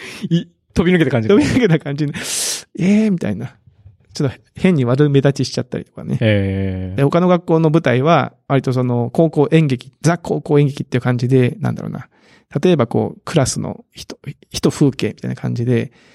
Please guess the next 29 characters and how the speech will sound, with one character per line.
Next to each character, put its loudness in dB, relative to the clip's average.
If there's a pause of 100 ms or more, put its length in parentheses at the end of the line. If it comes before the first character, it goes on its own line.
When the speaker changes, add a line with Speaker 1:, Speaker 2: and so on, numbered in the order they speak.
(260)
Speaker 2:
そ -12
の、 -4
な 4
ん -2
と 0
か -6
く -6
ん -4
が、 -4 (220)
私 0
の、 2 (360)
な -8
ん -8
か -8
宿 0
題 4
を 2 (440)
盗 4
ん 2
で 2 (260)
し -2
ま 6
っ -2
た 2
の 0
み -16
た -8
い -12
な。 -14